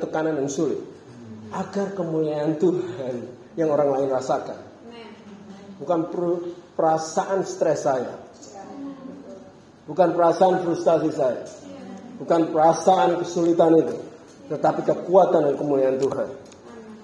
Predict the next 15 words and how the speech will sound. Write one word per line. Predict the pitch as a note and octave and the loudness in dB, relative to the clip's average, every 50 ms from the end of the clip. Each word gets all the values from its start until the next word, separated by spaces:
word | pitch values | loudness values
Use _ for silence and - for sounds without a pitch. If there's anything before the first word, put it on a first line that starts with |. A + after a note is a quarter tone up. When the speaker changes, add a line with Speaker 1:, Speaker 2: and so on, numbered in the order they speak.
| - - - - | -20 -20 -14 -2
Speaker 1:
Satu-satunya | - F3 E3+ F#3 F#3 G3 G#3+ G3+ G#3+ A3+ A#3 | 2 2 4 4 4 4 4 4 6 6 6
alasan | A3 G#3 G#3+ G#3 - A3+ G#3+ G#3+ | 6 8 6 8 8 6 6 6
kenapa | G#3 F#3+ F#3 F3+ F#3+ | 6 6 8 8 6
saya | F#3+ - A3+ A3 G#3 | 6 8 6 6 6
berjuang | F3+ F3+ D#3 - G3 F#3+ F#3 F#3+ | 6 4 6 8 8 8 8 8
setengah | F#3+ F#3 F#3 F#3 G3 | 6 6 6 6 8
mati | G3 G3 G3 F#3+ | 8 8 8 8
untuk | F3 E3+ F3 F3+ F3 | 6 6 4 2 2
taat | F3+ F#3 F#3 F3+ F3+ F#3 F3 | 4 4 6 6 4 4 4
kepada | F#3 F3 E3+ E3+ | 4 4 4 6
Roh | E3+ E3 D#3+ - | 6 4 4 4
Kudus, | F#3 F3 D#3+ - | 2 2 2 0
untuk | E3+ D#3 D#3+ D#3 | -2 -2 -2 0
memilih | D3+ D#3 D#3+ F3+ G#3+ B3 A3 - | 2 4 6 8 8 8 8 6
sukacita, | - F3+ - F3+ E3 - G3+ G3 - C3+ | 4 4 4 4 6 8 6 6 6 4